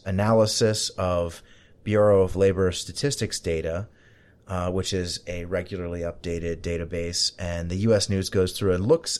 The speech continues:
at these statistics, um, on a regular basis. Uh, and, and they, uh, they rank, uh, a, a bunch of different jobs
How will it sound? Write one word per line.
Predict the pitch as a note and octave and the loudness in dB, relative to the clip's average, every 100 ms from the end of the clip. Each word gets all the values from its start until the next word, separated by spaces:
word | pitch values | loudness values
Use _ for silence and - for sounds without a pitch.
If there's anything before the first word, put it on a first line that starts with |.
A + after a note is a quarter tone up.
| - | -8
at | F2 F2 - | -8 -8 -8
these | F2+ F2 - | -10 -6 -6
statistics, | - F2+ G2 F2+ F#2 E2+ - - - - - - - | -6 -4 -4 -2 -4 -4 -4 -4 -8 -20 -20 -20 -10
um, | F2+ F2+ F2 E2+ E2+ E2 - - | -6 -4 -4 -6 -8 -10 -14 -10
on | G2 | -6
a | F#2 | 0
regular | G2 G2 F#2+ | 0 0 -4
basis. | F2+ G2 G2 - F2+ E2 - - - - - - | -2 0 0 0 -2 -2 -4 -8 -20 -20 -20 -12
Uh, | G2+ F#2+ F#2 | -6 -4 -4
and, | A2 G#2 G2+ F#2+ - | -4 -4 -6 -8 -8
and | G2+ F#2 | -8 -4
they, | G#2 G2+ G2+ G2 F#2+ F#2+ - - _ | -2 0 0 -4 -6 -10 -16 -20 _
uh, | - F#2+ F2+ F2+ D#2+ - | -10 -6 -4 -6 -8 -4
they | G#2 | -4
rank, | G2+ G#2 B2+ C#3 C#3 - - _ - - - - | -2 0 0 0 -4 -12 -20 _ -20 -20 -14 -6
uh, | G2+ - G2 F#2+ - _ - | -4 -2 -4 -8 -12 _ -16
a, | |
a | |
bunch | - C#3 D#3 | -2 -2 0
of | B2+ | -2
different | A#2+ A#2+ F#2+ | -4 -4 -6
jobs | F#2+ F#2 F2+ E2+ D#2+ | -2 -2 -2 -4 -8